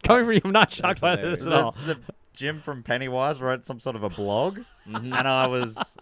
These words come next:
Speaker 3: uh, it's a lo-, it's, they're a local band, Hermosa Beach,
Speaker 1: Yeah.
Speaker 3: not too far from here.
Speaker 1: Yeah.
Speaker 3: And, um,
Speaker 1: We're gonna actually be there later.
Speaker 3: yes,
Speaker 1: Yeah.
Speaker 3: I haven't. I'll have to get a photo next to the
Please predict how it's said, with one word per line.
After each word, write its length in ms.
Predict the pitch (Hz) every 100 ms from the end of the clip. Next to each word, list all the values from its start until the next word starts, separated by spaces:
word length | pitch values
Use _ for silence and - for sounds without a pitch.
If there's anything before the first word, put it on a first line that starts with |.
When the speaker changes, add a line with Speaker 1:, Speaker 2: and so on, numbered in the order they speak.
| _ - - _ _ _ _ _ -
Speaker 3:
uh, 240 | 120 123
it's 140 | 190 226
a 60 |
lo-, 160 | 151 180 214
it's, 180 | 180 -
they're 220 | - 160 135
a 40 |
local 280 | 123 120 92
band, 300 | 120 170 170
Hermosa 380 | 143 147 143 104
Beach, 380 | 123 160 -
Speaker 1:
Yeah. 200 | 165 262
Speaker 3:
not 200 | 151 143 -
too 180 | 135
far 200 | 156 127
from 160 | 110 104
here. 140 | 117
Speaker 1:
Yeah. 160 | 190 233 143
Speaker 3:
And, 160 | 131
um, 380 | 127 117 110 - _ 131
Speaker 1:
We're 100 | 135
gonna 120 | 151
actually 200 | 160 165
be 100 | 165
there 260 | 175 180 175
later. 280 | 190 202 104 _ _
Speaker 3:
yes, 520 | 98 151 123 - - -
Speaker 1:
Yeah. 140 | 147 -
Speaker 3:
I 80 | 117
haven't. 320 | 147 160 135 95
I'll 200 | 113 127
have 140 | -
to 140 | 123
get 140 | 107 104
a 40 |
photo 600 | - 110 123 117 92 73 -
next 280 | 110 -
to 80 | -
the 140 | 95